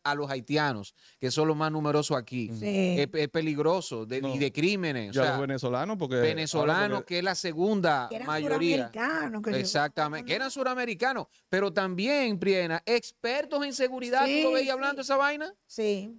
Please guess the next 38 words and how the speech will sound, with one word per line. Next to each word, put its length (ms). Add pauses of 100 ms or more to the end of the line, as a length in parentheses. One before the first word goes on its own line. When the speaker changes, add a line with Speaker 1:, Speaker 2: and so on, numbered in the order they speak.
Speaker 1:
Tú 160
veías 200
expertos 360
en 20
seguridad, 580
santo, 480
ya 140
no 80
voy 100
a 40
mencionar 300
los 120
nombres 260
porque 160
son 120
gente 120
que 140
re-, 200
que 140
conozco. 560
Speaker 2:
Y 80
uno 180
lo 140
quiere, 480
pero 220
Speaker 1:
Y 40
uno 140
Speaker 2:
ajá. 80
Speaker 1:
lo 100
quiere, 380
pero 260
coño, 360
pero 200
tú 140
lo 120
oyes 200
y 80
que, 240